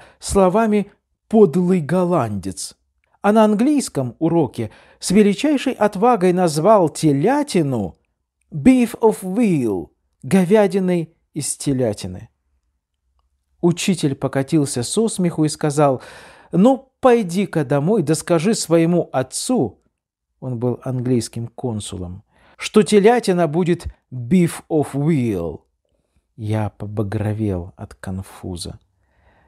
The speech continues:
Это было ужасное фиаско, которое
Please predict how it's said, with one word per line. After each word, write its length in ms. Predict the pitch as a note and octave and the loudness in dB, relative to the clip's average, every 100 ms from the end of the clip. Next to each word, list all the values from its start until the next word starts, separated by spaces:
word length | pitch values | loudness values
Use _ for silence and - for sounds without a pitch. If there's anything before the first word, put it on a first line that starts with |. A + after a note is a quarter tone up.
| _ _ | _ _
Это 160 | D3 C3+ | -4 -2
было 320 | C3+ C3+ B2+ _ - | 0 -2 -4 _ -10
ужасное 840 | C3 A#2 B2+ G2+ F2+ - - F#2+ | -10 -8 -8 -8 -10 -14 -16 -18
фиаско, 680 | - G#1+ G1+ - - - - _ | -14 -12 -10 -12 -14 -16 -20 _
которое 480 | - A#2+ B2+ B2 A#2 | -16 -6 -4 -2 -4